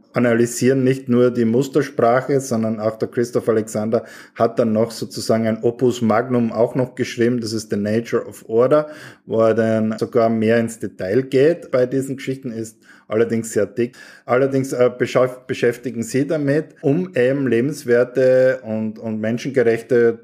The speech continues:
Städte und Häuser zu bauen, ja. Es ist ganz spannend, äh, zurzeit tut sich da auf dem Gebiet wirklich sehr,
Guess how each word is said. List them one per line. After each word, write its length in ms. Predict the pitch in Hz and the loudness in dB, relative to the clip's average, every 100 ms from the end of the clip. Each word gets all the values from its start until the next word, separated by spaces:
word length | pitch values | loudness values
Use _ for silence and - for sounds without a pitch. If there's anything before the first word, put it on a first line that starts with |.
| - | -14
Städte 640 | 110 - 110 104 123 113 110 | -14 -2 0 0 0 0 -2
und 520 | 107 104 104 104 98 | -6 -6 -4 -6 -2
Häuser 300 | 104 117 117 | 0 0 -4
zu 140 | 127 | -10
bauen, 440 | 107 117 107 90 92 | -2 2 2 0 -8
ja. 280 | 101 110 - | -8 -10 -4
Es 160 | 131 | 0
ist 160 | 165 - | 0 0
ganz 240 | 156 185 | 0 0
spannend, 640 | - - 123 175 185 165 - | -4 0 0 0 -4 -6 -4
äh, 200 | 131 127 | -2 -2
zurzeit 560 | - 151 - 123 165 - | -2 -2 0 0 0 0
tut 220 | 151 156 | -4 -2
sich 260 | 160 139 | -6 -4
da 220 | - 123 131 | 0 2 2
auf 100 | 131 | 0
dem 200 | 131 127 | -4 -4
Gebiet 480 | 123 - 135 143 113 | -6 -2 0 0 -2
wirklich 440 | 156 - 135 - | -4 -4 -8 -6
sehr, 240 | 123 139 | 0 0